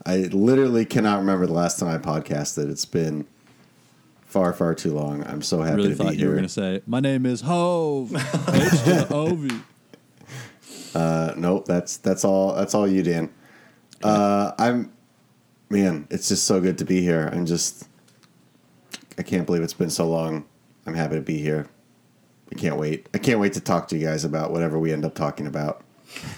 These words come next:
Speaker 2: What will we talk about? Who knows?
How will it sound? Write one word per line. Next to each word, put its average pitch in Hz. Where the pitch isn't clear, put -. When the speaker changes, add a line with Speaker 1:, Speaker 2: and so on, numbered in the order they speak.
Speaker 2:
What 104
will 95
we 92
talk 87
about? 85
Who 120
knows? 95